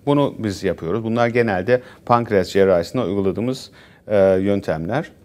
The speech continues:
E, bunların gelişmesi var mı? Evet. Biz çünkü bunu, bu hastalıkları, bu tarz ameliyatları gittikçe, e, zaten sol pankreatektomi yani, e, kuyruktaki olan tümörleri artık laparoskopik yani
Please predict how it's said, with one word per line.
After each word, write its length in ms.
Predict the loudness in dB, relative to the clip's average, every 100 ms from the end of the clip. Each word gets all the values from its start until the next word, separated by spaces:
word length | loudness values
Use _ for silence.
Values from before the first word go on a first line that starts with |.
| _ -20 -20 _ 2
E, 320 | 4 6 4
bunların 320 | 0 0 0
gelişmesi 520 | 0 0 0 -2 0 2
var 180 | 2
mı? 220 | 2 -2 -4 2
Evet. 440 | 4 4 0 -10 -20 -6
Biz 180 | -4 -4
çünkü 280 | -4 -4 -2
bunu, 320 | -4 -4 -2
bu 100 | 4
hastalıkları, 760 | 6 4 -4 -8 -4 -4 -4 -8 -20 -4
bu 360 | 2 2 2 -2
tarz 300 | 0 0 0
ameliyatları 520 | -2 0 -2 -2 -4
gittikçe, 680 | -4 -6 -4 -6 -2 -4 -4 -10 -20 -20 -20 -18 -2
e, 300 | 2 4 4
zaten 340 | 4 4 2
sol 400 | -6 0 2 2 -2
pankreatektomi 680 | 0 0 0 -6 -8 -6 -6
yani, 200 | -4 -4
e, 60 | -8 -12 -8 -4 -4 -6 -8 -10
kuyruktaki 460 | -6 -6 -6 -4 -2
olan 220 | -2 -6
tümörleri 520 | -8 -8 -6 -6 -6 -12 -20 -2
artık 360 | 0 0 -2 2
laparoskopik 840 | 2 2 -4 -4 -6 -6 -10 -20 _ -8
yani 440 | -6 -6 -6 -8